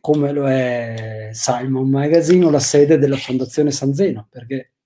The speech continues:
se guardiamo il mondo, que-, qualunque luogo può essere il centro del mondo. E Attilio Benetti diceva, "Il centro della spirale". Lui era il più grande esperto mondiale di fossili,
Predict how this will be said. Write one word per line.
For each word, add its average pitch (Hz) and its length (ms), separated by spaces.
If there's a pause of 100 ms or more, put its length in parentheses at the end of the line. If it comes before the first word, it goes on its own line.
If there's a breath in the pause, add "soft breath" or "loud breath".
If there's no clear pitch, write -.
se - 240
guardiamo 139 460
il 165 100
mondo, 156 340
que-, 156 420
qualunque 165 720 (380 loud breath)
luogo 160 360
può 143 100
essere 139 260
il 135 60
centro 143 400
del 143 160
mondo. 143 500 (500)
E 147 80
Attilio 185 300
Benetti 180 360
diceva, 156 380
"Il 147 80
centro 180 420
della 147 260
spirale". 131 680
Lui 151 180
era 151 140
il 139 100
più 143 140
grande 160 340
esperto 151 840
mondiale 147 440
di 135 120
fossili, 143 680